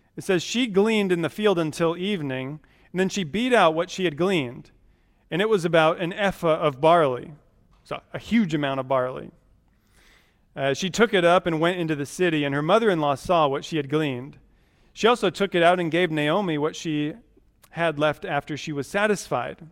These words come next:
from the, from the lunch. Her mother-in-law then said to her, 'Where did you glean today, and where did you work? May he who took notice of you be blessed.' So she told her mother-in-law with whom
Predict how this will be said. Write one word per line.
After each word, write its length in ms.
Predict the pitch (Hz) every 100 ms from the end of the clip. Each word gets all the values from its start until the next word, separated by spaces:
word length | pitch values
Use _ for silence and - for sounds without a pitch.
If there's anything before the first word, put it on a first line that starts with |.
| -
from 280 | - 139 135
the, 280 | 127 120 120 _ _
from 160 | 156 139
the 80 | 127
lunch. 440 | 139 123 - - _ - _
Her 100 | 170
mother-in-law 600 | 190 208 196 165 156 151
then 200 | 147 143
said 220 | 156 185
to 100 | 160
her, 320 | 135 139 151 - _ _ _ _ _
'Where 360 | 147 147 160 196
did 160 | 208 180
you 120 | 226
glean 300 | 190 240 285
today, 280 | 196 156 139
and 100 | 143
where 140 | 196
did 180 | 220 170
you 100 | 196
work? 560 | 170 240 143 - - _ _ _ _
May 140 | - 156
he 240 | 135 226
who 140 | 202 196
took 220 | 196 160
notice 360 | 165 202 202
of 100 | 175
you 120 | 156 160
be 100 | 156
blessed.' 720 | 127 165 151 - - - _ _ _ _ _ _
So 160 | - 185
she 180 | - 185
told 400 | - 233 254 165
her 140 | 202
mother-in-law 640 | 185 214 214 156 135 135
with 180 | 147 143
whom 360 | 165 165 165